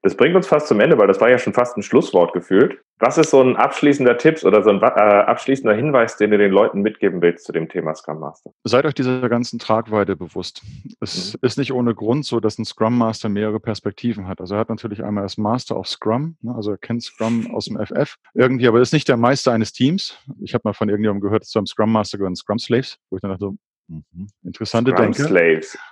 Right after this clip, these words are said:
Speaker 2: Ja, ja.
Speaker 1: Jetzt habe ich einen ganz neuen Eindruck zu Scrum gewonnen.
Speaker 2: Ja, danach kam dann A K Development Team, was ich auch ganz spannend fand. Aber egal, andere Geschichte. Wirklich dann noch mal zu gucken, also es, ich versuche immer, ähm, so fünf Basisgeschichten noch mal mit reinzunehmen oder sechs.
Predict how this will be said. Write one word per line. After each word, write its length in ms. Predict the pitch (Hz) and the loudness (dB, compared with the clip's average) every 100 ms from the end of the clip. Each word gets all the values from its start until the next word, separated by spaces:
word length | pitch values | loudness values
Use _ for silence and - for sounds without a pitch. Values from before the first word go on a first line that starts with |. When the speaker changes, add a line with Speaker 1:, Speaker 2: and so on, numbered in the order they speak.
| - - - | -20 -18 -6
Speaker 2:
Ja, 160 | - 131 | 2 4
ja. 140 | 143 | 4
Speaker 1:
Jetzt 180 | - - | 0 -4
habe 120 | 104 123 | 0 2
ich 80 | |
einen 100 | 110 - | 2 0
ganz 300 | 110 165 147 | 0 0 2
neuen 320 | 135 131 117 | 2 2 0
Eindruck 420 | 131 190 123 - | 0 0 -6 -8
zu 100 | - | -14
Scrum 280 | - 87 87 | -12 -10 -10
gewonnen. 320 | 87 87 92 - | -10 -12 -18 0
Speaker 2:
Ja, 120 | 135 | 2
danach 340 | 139 127 139 - | 4 4 2 2
kam 140 | 135 | 2
dann 160 | 131 135 | 2 2
A 180 | 127 | 0
K 140 | - 135 | 2 0
Development 520 | 117 127 131 92 90 | 2 4 2 0 -6
Team, 260 | 92 85 - | -6 -8 -2
was 200 | 127 117 | 0 0
ich 60 | - | 0
auch 120 | 123 | -2
ganz 180 | 120 110 | -2 -4
spannend 280 | - 104 92 | -2 -4 -4
fand. 220 | 95 85 - | -8 -10 -6
Aber 280 | 127 127 120 | 0 0 2
egal, 400 | 127 117 95 107 | 0 2 0 -2
andere 260 | 123 135 123 | 0 2 0
Geschichte. 380 | 107 120 - 190 - | 0 -2 -2 -6 -2
Wirklich 200 | 135 151 | -2 0
dann 100 | 131 | -2
noch 80 | 127 | 0
mal 160 | 120 | -2
zu 120 | - 117 | -4 -6
gucken, 240 | 131 123 | -6 -4
also 160 | 113 117 | -4 -4
es, 260 | - - _ 254 - | -6 -14 _ -20 -16
ich 200 | - - | -16 -10
versuche 440 | - 110 135 156 | -6 -4 -2 -2
immer, 340 | - 123 127 123 | -2 0 2 0
ähm, 560 | 127 - 110 107 107 | -2 -4 -4 -2 -4
so 160 | 104 117 | -8 -10
fünf 500 | - - 156 143 - - - - _ - | -6 -4 -4 -6 -14 -16 -16 -20 _ -2
Basisgeschichten 720 | 113 127 127 127 - 120 120 | 0 0 -4 -6 -6 -4 -4
noch 80 | |
mal 60 | 113 | -4
mit 80 | 107 | -4
reinzunehmen 580 | 110 110 120 110 110 104 | -6 -4 -4 -2 -4 -6
oder 180 | - | -8
sechs. 360 | 87 104 - - | -6 -6 -8 -18